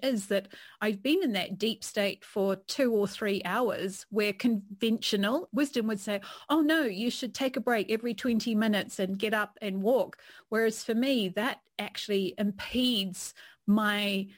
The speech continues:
sense of flow when I'm in it. But also, if I know I have to break out of it, it actually impedes me entering it, because there's a sense of I won't be able to go where it goes, because at some point,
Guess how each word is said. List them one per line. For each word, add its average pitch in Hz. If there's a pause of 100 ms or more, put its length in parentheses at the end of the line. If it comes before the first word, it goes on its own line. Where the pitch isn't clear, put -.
(140)
sense -
of 214
flow 208
when 202
I'm 180
in 392
it. -
But 233
also, 220
if -
I 214
know 247
I 285
have 208
to 196
break 196
out 196
of 196
it, -
it 226
actually 254
impedes 226
me 202
entering 294
it, - (120)
because 233
there's 226
a 240
sense 330
of 220 (320)
I 226
won't 226
be 233
able 190
to -
go 196
where 185
it -
goes, 180
because 202
at -
some 233
point, 208